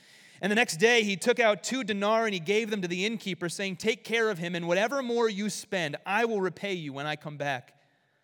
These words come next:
Jesus said, "Which of these three do you think proved to be a neighbor to the man who fell among the robbers?" And he said, "The one," the other man said, "The one who showed him mercy." And then what does Jesus say? Catch this. Jesus says to him,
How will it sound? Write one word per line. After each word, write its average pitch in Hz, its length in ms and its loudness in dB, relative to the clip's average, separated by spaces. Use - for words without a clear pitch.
Jesus 165 220 -6
said, 151 160 -4
"Which 185 180 -2
of 208 80 -6
these 180 240 -6
three 165 400 -6
do - 80 -8
you 185 200 -2
think 151 380 -6
proved 170 240 -2
to - 40 -10
be 147 100 -6
a 143 60 -6
neighbor 151 360 -4
to 139 120 -16
the 135 80 -12
man 135 240 -6
who 135 120 -10
fell 139 280 -6
among 123 220 -12
the 131 80 -12
robbers?" 143 580 -6
And 143 60 -10
he 143 80 -6
said, 143 380 -4
"The 147 100 -6
one," 175 460 -4
the 147 120 -2
other 156 200 -4
man 143 240 -6
said, 147 180 -8
"The 143 80 -6
one 165 180 -6
who 160 100 -6
showed 151 260 -4
him 143 80 -10
mercy." 131 460 -10
And 143 100 -10
then 143 80 -6
what 165 80 -4
does 156 120 -4
Jesus 127 340 -10
say? 104 340 -16
Catch 147 220 -6
this. 113 320 -14
Jesus 156 400 -6
says 131 280 -4
to 120 100 -16
him, 110 340 -14